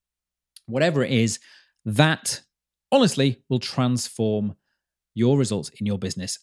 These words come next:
and your ability to stay motivated, stay focused, stay on the rails that you've laid for yourself. So take it from someone who's deliberately chosen and rechosen to work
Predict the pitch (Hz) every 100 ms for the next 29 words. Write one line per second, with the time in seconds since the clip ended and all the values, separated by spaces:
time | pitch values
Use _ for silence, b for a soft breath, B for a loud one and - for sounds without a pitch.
0 | - 113 110 107 110 107 104 107 - -
1 | 92 - 117 117 98 - 92 90 87 -
2 | 110 113 - 98 90 - 90 - - -
3 | 139 143 - 156 190 180 143 123 117 110
4 | 110 98 101 95 - 85 85 - - _
5 | _ _ - 208 240 214 175 208 - 196
6 | 185 185 170 B B B - 214 208 170
7 | 185 233 233 254 294 208 214 175 208 214
8 | 143 147 220 - _ _ _ _ - 156
9 | 160 226 - 147 139 135 202 220 - 175
10 | 143 147 143 -